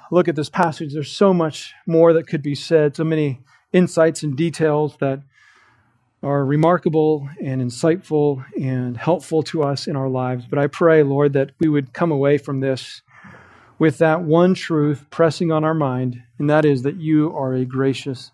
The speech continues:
judge. May we never think about you, especially as your children, as one who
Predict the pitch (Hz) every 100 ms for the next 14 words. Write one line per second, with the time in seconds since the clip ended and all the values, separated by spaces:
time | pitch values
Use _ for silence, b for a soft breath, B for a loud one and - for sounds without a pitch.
0 | - 131 120 113 113 - _ b b b
1 | b b b b b b b b _ _
2 | _ _ - 160 160 160 175 175 180 175
3 | 160 143 123 _ _ _ _ _ _ _
4 | _ _ _ _ - 185 165 156 151 170
5 | 165 170 160 139 - 202 - 160 147 135
6 | 147 131 180 180 151 131 135 123 151 156
7 | 151 143 139 135